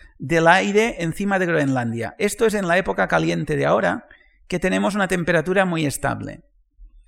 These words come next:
Pero fíjense en el pasado,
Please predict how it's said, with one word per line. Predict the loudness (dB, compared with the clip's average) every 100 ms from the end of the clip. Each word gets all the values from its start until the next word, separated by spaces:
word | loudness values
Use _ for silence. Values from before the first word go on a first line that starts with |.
| _ -20 -20 -18 -2
Pero | 2 2
fíjense | 2 0 0 4 4 4 0
en |
el | 0 2
pasado, | 2 2 2 2 2 0 -4 _